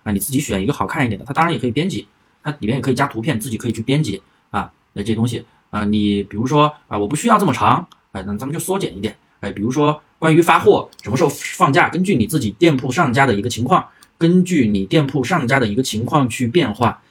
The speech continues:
啊，上架比如说二十五号放假，到什么时候开，开始上班，那你就把时间设置好，或者说你自己一个休息时间，我们一个放假时间设置好。第二点啊，这，这个我只是教大家去设置哪些东西啊，一个就是一个放假时间、发货时间，这个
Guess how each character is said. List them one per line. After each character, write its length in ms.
啊， 140
上 180
架 100
比 120
如 100
说 100
二 80
十 100
五 60
号 120
放 120
假， 220
到 220
什 100
么 60
时 80
候 100
开， 300
开 160
始 140
上 160
班， 200
那 60
你 80
就 100
把 120
时 120
间 140
设 100
置 80
好， 320
或 80
者 40
说 80
你 100
自 100
己 180
一 80
个 60
休 140
息 80
时 100
间， 160
我 80
们 80
一 20
个 60
放 160
假 80
时 140
间 100
设 100
置 80
好。 180
第 100
二 200
点 200
啊， 200
这， 240
这 100
个 80
我 80
只 100
是 120
教 160
大 100
家 220
去 100
设 140
置 80
哪 100
些 80
东 140
西 140
啊， 180
一 80
个 80
就 120
是 80
一 80
个 540
放 220
假 140
时 160
间、 260
发 200
货 140
时 140
间， 160
这 80
个 80